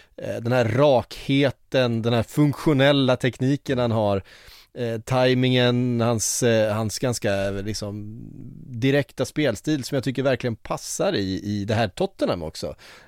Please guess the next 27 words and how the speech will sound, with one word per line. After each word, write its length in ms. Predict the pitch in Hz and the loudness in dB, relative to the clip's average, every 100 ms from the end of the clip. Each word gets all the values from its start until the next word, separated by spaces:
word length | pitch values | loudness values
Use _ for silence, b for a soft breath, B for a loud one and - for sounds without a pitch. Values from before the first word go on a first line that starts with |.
| B | B
eh, 220 | 110 107 | -2 0
med 240 | 113 123 | 2 2
de 100 | 117 | 2
här 80 | 110 | 0
spelarna. 600 | 98 123 104 135 135 85 87 | -2 0 0 0 -4 -6 -10
Eh, 380 | 110 107 107 107 110 | -10 -8 -6 -8 -10
jag 100 | 123 | -12
tycker 160 | 107 - | -10 -4
han 80 | 123 | -2
har 80 | 110 | 0
varit, 360 | 104 98 - | 0 -2 -6
eh, 60 | 107 110 110 104 | -6 -4 -4 -6
vissa, 420 | - 123 - - 117 | -2 -2 0 0 0
vissa 600 | 104 - 127 123 120 123 | -2 0 2 2 0 -2
perioder 360 | - 135 160 123 | 0 4 4 4
har 80 | 104 | 2
han 80 | 98 | 2
varit 180 | 95 95 | -2 -4
sensationellt 640 | 98 90 90 107 - - | -6 -6 -4 -4 -4 -6
bra, 200 | - 73 B B B B | -12 -14 B B B B
eh, 560 | - 92 87 87 92 98 | -12 -10 -10 -10 -12 -12
faktiskt. 440 | 92 90 - 87 | -10 -10 -10 -16
Så 80 | - | -14
att 80 | 101 | -14
det 80 | - | -14
ska 160 | - | -12
bli 220 | 104 101 | -6 -6